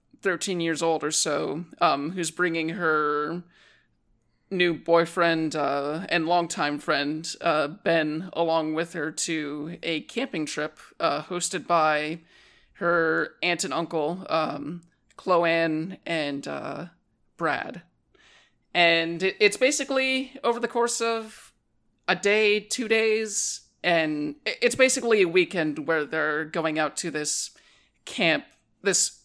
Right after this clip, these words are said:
forest slash, um, beach area, and getting into camper hijinks for the weekend.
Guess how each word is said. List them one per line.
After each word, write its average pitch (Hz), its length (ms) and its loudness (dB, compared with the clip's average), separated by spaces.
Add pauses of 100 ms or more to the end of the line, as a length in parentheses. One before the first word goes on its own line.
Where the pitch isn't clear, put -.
forest 175 480 2
slash, 170 540 4 (480)
um, 151 320 0
beach 165 340 -6
area, 147 600 -2 (600)
and 156 680 0
getting 175 260 4
into 170 880 -4 (100)
camper 175 380 -4
hijinks 156 560 -2
for 151 60 -14
the 151 100 -10
weekend. 147 560 -10